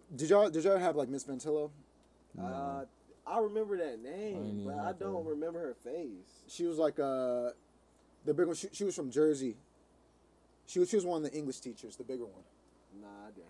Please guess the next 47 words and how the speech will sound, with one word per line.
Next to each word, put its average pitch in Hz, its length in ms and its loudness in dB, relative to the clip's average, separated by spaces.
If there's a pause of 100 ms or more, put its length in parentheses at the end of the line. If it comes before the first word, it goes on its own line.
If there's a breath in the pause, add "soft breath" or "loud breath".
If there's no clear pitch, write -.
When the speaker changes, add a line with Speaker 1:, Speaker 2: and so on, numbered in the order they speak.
Speaker 3:
have 95 100 -20
her 87 240 -20
then. - 560 -18
Speaker 1:
Bruh, 143 120 6
she 226 120 -4
was 190 160 0
nice 139 280 -4
as, 117 120 -10 (100)
she 156 260 0
was 262 80 4
honestly 185 340 2
one 156 80 0
of 151 60 0
my 135 100 -2
favorite 123 320 -4
teachers. 110 480 -8 (320)
Like, 156 200 4 (1400 soft breath)
<sighs> - 640 -14
she's 233 240 -4
probably 196 340 8
one 165 160 2
of 160 40 -2
my 143 120 2
top 151 260 0
five 143 200 -2
teachers 143 240 -12
of 117 100 -6
all 131 160 2
time, 131 340 -8
like, 110 120 -8
in 117 80 -8
my 117 80 -8
life, 127 260 -4 (640)
like, 139 160 -4
in 131 80 -4
my 120 240 -4
academic 131 380 -4
career, 139 220 0
just 175 260 2
'cause 175 200 2
it's 156 120 -2
like, 139 220 2 (2250 soft breath)
like, 175 160 8
I 185 100 10
used 214 140 6
to, 196 60 2
like, 156 200 6